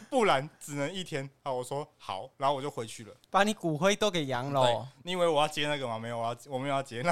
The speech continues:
Speaker 1: 后我就直接，
Speaker 2: OK。
Speaker 1: 我就直接回，回到日本，见到我老爸。他就说，他要测试我。
Speaker 2: 那谁给你的机票钱？
Speaker 1: 嘿，但是我老爸，
Speaker 2: 哦，你老爸。
Speaker 1: 黑手党他们就请我去吃那个啊。
Speaker 2: 啊，他们不缺钱就对了啊。
Speaker 1: 对，黑手党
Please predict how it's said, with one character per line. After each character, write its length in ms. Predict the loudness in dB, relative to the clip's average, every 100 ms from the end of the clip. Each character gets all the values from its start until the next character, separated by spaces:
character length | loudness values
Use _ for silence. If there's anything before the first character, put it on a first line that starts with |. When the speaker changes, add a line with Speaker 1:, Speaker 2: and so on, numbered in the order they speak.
| 4
Speaker 1:
后 180 | 4 4
我 40 |
就 60 | 2
直 100 | 2
接， 140 | 0
Speaker 2:
OK。 80 | 0 -8
Speaker 1:
我 100 | -2
就 60 | 0
直 60 | 0
接 60 |
回， 200 | -2 -4 -6 -18
回 200 | _ -2
到 120 | -2 -2
日 100 | -6
本， 180 | -12 -12
见 140 | -8 -2
到 120 | -2
我 200 | -2 -6
老 140 | -6
爸。 220 | -4 -6 -6 _ _ _ _ _
他 140 | 2
就 80 | 2
说， 260 | 0 -8 -10 _ _ _ _ _ _ _
他 120 | 2
要 100 | 2
测 20 |
试 120 | 4
我。 40 | 4
Speaker 2:
那 40 |
谁 80 | 6
给 40 | 4
你 120 | 4
的 100 | 4
机 220 | 0 0
票 220 | 4 4
钱？ 220 | 4 -4 -6
Speaker 1:
嘿， 180 | -12 _ _ _ -2
但 160 | -2
是 80 | 0
我 160 | -2 0
老 160 | 0
爸， 320 | -2 -4 -6 -12 _ -6
Speaker 2:
哦， 100 | -2
你 140 | 4
老 100 | 4
爸。 60 | 6
Speaker 1:
黑 60 |
手 80 | 4
党 120 | 4
他 140 | 4 2
们 140 | 0
就 100 | -6 -8
请 280 | -8 -6 -4
我 160 | -4 -4
去 120 | -8
吃 320 | -10 -12 -8
那 120 | -8 -6
个 100 | -4
啊。 60 | -4
Speaker 2:
啊， 80 | 2
他 80 | 2
们 80 | 2
不 100 | 0
缺 180 | 2 2
钱 240 | 2 0
就 80 | 0
对 220 | 0 2
了 160 | 0 0
啊。 160 | -6 _ _
Speaker 1:
对， 80 |
黑 100 | 0
手 160 | 2 2
党 220 | 2 -2